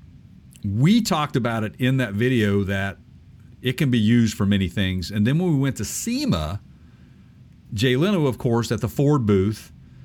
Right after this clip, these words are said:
reveals the, uh, all-electric, um, Ford, uh, F one hundred. Uh, all-electric that was using the, the Ford Illuminator motors, and then I think the interior was designed based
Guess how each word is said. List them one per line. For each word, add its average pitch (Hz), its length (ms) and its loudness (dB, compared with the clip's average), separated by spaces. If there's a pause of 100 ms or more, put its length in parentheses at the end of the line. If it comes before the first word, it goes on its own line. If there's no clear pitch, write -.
(380)
reveals 113 640 2
the, 107 380 4
uh, 101 220 -2
all-electric, 110 920 -2
um, 92 500 -4 (420)
Ford, 110 480 0
uh, 95 220 -6
F 110 240 -6
one 101 160 -2
hundred. 92 560 -4 (920)
Uh, 92 300 -4 (220)
all-electric 151 760 -2
that 113 120 -6
was 101 180 -2
using 117 420 4
the, 98 420 2
the 92 400 -2
Ford 123 240 0
Illuminator 113 460 0
motors, 110 560 0
and 98 180 -2
then 101 140 2
I 101 60 0
think 107 200 -2
the 101 120 0
interior 104 560 0
was 92 260 -2
designed 98 720 -2
based 101 320 -2